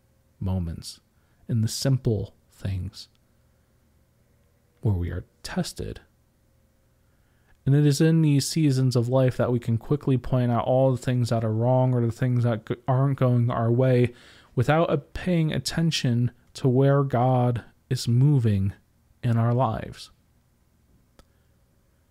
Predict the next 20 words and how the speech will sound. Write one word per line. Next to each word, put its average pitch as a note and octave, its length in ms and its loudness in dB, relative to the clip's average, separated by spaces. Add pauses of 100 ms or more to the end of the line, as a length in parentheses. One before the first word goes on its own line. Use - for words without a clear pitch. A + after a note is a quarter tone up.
(600)
Because C3+ 300 -2
the B2 100 -4
truth D#3 420 0
is C#3 160 -2
that A#2+ 240 0
even D3+ 560 2 (720)
in B2 160 -2
the A2+ 80 0
wilderness, A2 840 -2 (1080)
in B2 140 0
these A#2 240 0
times C3 640 0
of A#2 180 -6
our A2 120 0
wandering A2+ 800 0 (420)
in A#2 160 0
between, G2 680 -4 (1500)
we're G#2+ 120 0
not F2 220 -2
alone. G2+ 440 -4